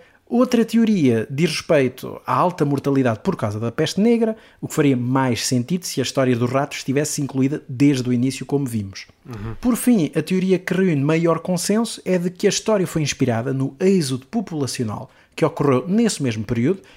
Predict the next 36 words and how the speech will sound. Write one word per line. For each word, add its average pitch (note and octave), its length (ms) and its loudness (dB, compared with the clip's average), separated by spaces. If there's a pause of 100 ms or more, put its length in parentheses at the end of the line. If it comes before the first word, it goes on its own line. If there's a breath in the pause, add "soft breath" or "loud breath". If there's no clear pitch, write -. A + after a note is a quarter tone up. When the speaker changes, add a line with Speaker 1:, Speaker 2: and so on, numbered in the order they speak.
(120)
Speaker 1:
em F3+ 140 0
direção, D#3+ 640 2
por D3 160 -4
um D#3 100 -2
lado, C#3 320 0
à E3 100 0
Morávia, C3+ 640 0 (160)
por E3+ 140 2
outro E3+ 180 0
também D#3+ 380 0
até A3+ 240 -2
à G#3+ 80 0
Transilvânia, B2+ 800 -6 (280 loud breath)
promovida D#3+ 800 2
pelo D#3 220 0
bispo D3 400 -4
Bruno D#3 440 2
de C3+ 160 -2
Olmütz, C3 560 -4 (300 loud breath)
que F#3 100 -2
queria F3+ 320 2
povoar F3 480 -2
as F3 100 -4
suas - 220 -4
terras. D#3+ 400 -4 (160)
O D#3+ 80 -4
que - 60 -12
pode F#3+ 200 0
ter F3+ 120 4
acontecido E3 460 0
é F#3+ 40 0
que - 320 -2
os B2+ 260 -4
homens E3 580 0
responsáveis C#3+ 580 -4
por - 240 -10